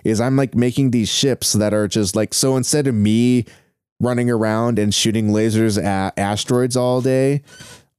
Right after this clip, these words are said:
um, I have, like, s-,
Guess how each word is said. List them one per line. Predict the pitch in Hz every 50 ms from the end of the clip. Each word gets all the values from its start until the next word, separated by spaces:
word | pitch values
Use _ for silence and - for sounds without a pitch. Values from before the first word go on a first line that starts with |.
| _ -
um, | 101 104 98 92 90 87 82 80 87 78 65 - - - _ _ _ _ -
I | - 120 117
have, | 110 110 123 120 120 117 104 107
like, | 117 113 107 104 104 90 - - - _ _ - - -
s-, | - -